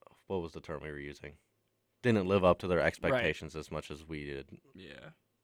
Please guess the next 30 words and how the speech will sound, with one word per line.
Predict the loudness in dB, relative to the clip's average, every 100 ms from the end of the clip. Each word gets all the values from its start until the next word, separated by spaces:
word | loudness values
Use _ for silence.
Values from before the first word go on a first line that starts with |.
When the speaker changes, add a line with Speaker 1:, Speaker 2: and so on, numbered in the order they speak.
| _ _ _ _ _ _ _ _
Speaker 2:
Let's | -14 -10
see, | -4 -2 0
other | 2 4 4 2 0 -6 -10
ranked | -8 -6 -6 -8
matchups. | -8 -8 -8 -6 -6 -8 -10
Oh, | -8 -8 -8 -10
here's | -10
a | -8
good | -12
one. | -12 -18 _ _ _ -12
The |
number | 0 2 2
three | 0 -6 -4 -4
Kansas | -6 -2 -2 -2 -6
Jayhawks | -4 0 2 2 2 0 -6
going | -4 -2
on | -4
the | -4
road | -2 -2
to | -4
play | -6 -4
number | -2 -6 -6
nine | -6 -2 -2 -4
Texas | -8 -8 -8 -8 -10 -10 -12 -12
at | -12 -10
the |
Moody | -12 -6 -6 -6
Center | -6 -4 -4 -4
in |
Austin. | -8 2 4 4 -2 -12